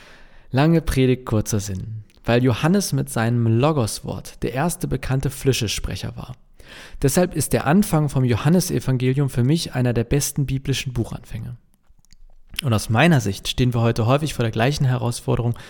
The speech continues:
wie Johannes damals. Wir werden durchaus gefragt, wie das mit Jesus ist. Ja, wir kommen immer wieder in Situationen, wo wir jemandem das mit Jesus erklären wollen oder zumindest erklären könnten. Und bestenfalls sprechen wir dann Flischisch. Flischisch sprechen heißt,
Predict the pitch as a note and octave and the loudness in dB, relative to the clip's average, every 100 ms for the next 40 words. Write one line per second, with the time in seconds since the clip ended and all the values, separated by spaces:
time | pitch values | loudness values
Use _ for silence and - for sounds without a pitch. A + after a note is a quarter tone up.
0 | - - B2 B2 A#2 - A2 C#2+ - - | -8 0 2 4 2 0 -6 -6 -10 -14
1 | - - - - - C3+ D3 D3 F3+ F3 | -18 -20 -20 -18 -2 2 4 4 2 2
2 | - - F3+ D#3+ - A#2 G#2+ A#2 A#2 G#2 | 0 0 0 0 0 -2 0 0 0 0
3 | G2+ A#3 - - - _ _ _ - - | -2 -4 -4 -10 -18 _ _ _ -20 -18
4 | - C#3 C#3+ C#3+ C#3 D#3+ C#3 C#3+ G3 C3+ | -2 2 2 2 2 4 2 4 2 2
5 | A2+ - B2 - C#3+ E3 C#3 C3+ C3 B2 | -2 0 0 2 2 2 0 0 0 0
6 | - - C#3 D3 D3+ D3+ C3+ C3+ D#3 E3+ | -8 -6 0 2 2 0 0 2 4 2
7 | C#3+ - - C#3 B2 C3+ F#3 C#3+ A2+ - | 0 -2 2 2 4 4 4 4 2 2
8 | C#3 C3 - - C3+ B2+ D3+ D#3 - G#2+ | -2 -2 -4 -2 -2 0 2 0 -2 -10
9 | - - - B2+ A2 E3+ E3+ F3+ D3+ C3+ | -10 -18 -4 -2 2 2 2 -2 0 2
10 | A#2+ - - - B2 - A#2 A2+ A2+ A#2 | 0 -2 -6 -2 -2 0 -2 0 0 -2
11 | - G#2+ - A2 - - - - - - | -4 -4 -4 -6 -10 -12 -16 -20 -20 -20
12 | _ - E3 F#3 F#3+ F3 - - C3 - | _ -2 2 2 2 0 -2 -2 -2 0
13 | G#2+ A#2+ C3 - | 0 2 0 -2